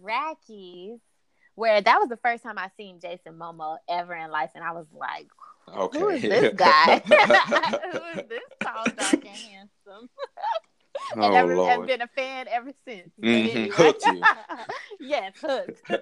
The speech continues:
Speaker 1: <laughs> From the first episode. But, um, it backfired 'cause he was like, "Oh, yeah, they gon-, they gon', um, take my sister, you know, he gon' make him, um,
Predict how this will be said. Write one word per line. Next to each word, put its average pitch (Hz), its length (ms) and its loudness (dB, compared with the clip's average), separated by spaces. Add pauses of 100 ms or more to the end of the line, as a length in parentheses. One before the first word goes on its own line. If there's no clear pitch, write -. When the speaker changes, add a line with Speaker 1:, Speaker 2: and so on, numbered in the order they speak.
(400)
Speaker 1:
<laughs> - 640 -14
From 202 200 -14
the 202 140 -20
first 269 260 4
episode. 214 600 -6 (540)
But, 220 520 2
um, 196 560 -4 (240)
it 220 160 -4
backfired 285 600 4
'cause 277 120 -16
he 311 100 -14
was 285 120 -14
like, 180 220 -6
"Oh, 190 180 -2
yeah, 190 300 -6
they 190 120 -8
gon-, 180 260 -16 (360)
they 180 140 -10
gon', 170 380 -14
um, 160 440 -12 (220)
take 175 220 -2
my 170 340 -2 (140)
sister, 180 560 -2
you 170 160 -4
know, 160 480 2 (280)
he 185 140 -6
gon' 170 240 -8 (720)
make 180 420 -2
him, 165 320 -6
um, 160 500 -8